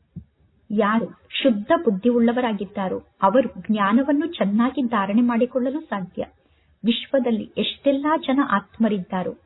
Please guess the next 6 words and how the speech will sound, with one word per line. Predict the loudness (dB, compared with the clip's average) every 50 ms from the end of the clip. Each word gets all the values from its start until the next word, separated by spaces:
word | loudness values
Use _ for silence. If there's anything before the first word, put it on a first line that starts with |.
| _ _ _ _ _ _ _ _ 0
ಆ | 2 2
ಎಲ್ಲಾ | 2 2 0 -2 0 0 0 0 0 -2 -4 -4
ಆತ್ಮರಿಗೂ | -4 -4 -6 -6 -2 0 0 0 0 -4 -8 -14 -12 -6 -2
ತಂದೆ | 2 4 4 4 4 2
ಒಬ್ಬರೇ | 0 0 -2 -4 -2 0 0 2 2
ಆಗಿದ್ದಾರೆ. | 0 -2 -4 -6 -8 -10 -8 -6 -6 -6 -6 -6 -10 -12 _ _